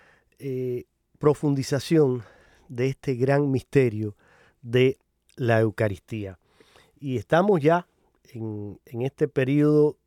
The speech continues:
del trienio que corresponde precisamente a el año de avivamiento parroquial.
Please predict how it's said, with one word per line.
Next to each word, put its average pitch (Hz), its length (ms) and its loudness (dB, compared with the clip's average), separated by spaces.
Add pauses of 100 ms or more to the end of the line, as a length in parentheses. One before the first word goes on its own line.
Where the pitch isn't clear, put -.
del 117 720 -4 (280)
trienio 131 600 2 (360)
que 131 140 -6
corresponde 147 720 2
precisamente 185 1300 -2 (840)
a 131 540 -2 (600)
el 139 180 0
año 202 480 2 (100)
de 131 260 2
avivamiento 131 680 2
parroquial. 120 800 0